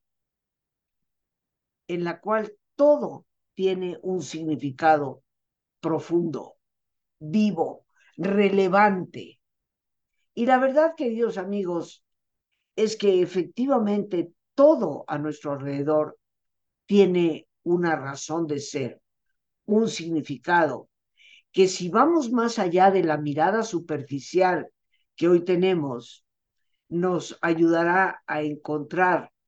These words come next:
la profundidad y cuán vivo todo está a nuestro alrededor.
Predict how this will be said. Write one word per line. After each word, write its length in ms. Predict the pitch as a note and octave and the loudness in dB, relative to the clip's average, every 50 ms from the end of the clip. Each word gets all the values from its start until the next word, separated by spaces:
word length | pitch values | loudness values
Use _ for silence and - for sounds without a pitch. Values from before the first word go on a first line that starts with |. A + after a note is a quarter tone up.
| _ _ _ _ _ _ | _ _ _ _ _ _
la 320 | - F3 E3+ E3 E3 - | 2 2 4 2 2 0
profundidad 1040 | - G3 F#3+ G3+ F#3+ F#3+ - F3+ F#3 F3 D#3+ D3+ C#3+ D3 D#3+ D#3+ D#3 D3 C#3 C3+ - _ _ _ _ _ _ _ _ _ _ _ _ _ _ _ _ _ _ _ _ _ _ - | -2 0 2 2 2 0 -2 -6 -6 -2 -2 -2 0 0 0 0 0 0 -2 -6 -14 _ _ _ _ _ _ _ _ _ _ _ _ _ _ _ _ _ _ _ _ _ _ -8
y 160 | G3+ G3 E3+ | -8 -8 -8
cuán 420 | - - G#3+ C4 C4+ C#4 C#4 C4+ | -8 -4 -2 0 0 2 0 0
vivo 500 | B3 C4 C4 B3+ A#3 A3 G#3 G#3 - - _ _ | 2 2 2 2 2 2 2 0 -2 -10 _ _
todo 400 | - C#4+ D4 D4 C#4 C4 A#3 G#3+ | 6 8 8 8 8 6 2 2
está 400 | G3+ - - - - G3 G3 F#3+ | 0 -2 -6 -6 -6 -4 -2 -2
a 40 | F#3+ | -2
nuestro 380 | F#3 F3+ F3 D#3 - - D#3+ D3+ | -2 -4 -6 -8 -6 -4 -4 -4
alrededor. 760 | C#3+ C3+ C#3+ C#3+ C#3+ C#3+ C#3 C3+ C3 C3 B2 A#2 A#2+ - | -2 -4 -4 -4 -2 -2 -4 -4 -4 -6 -6 -8 -8 -14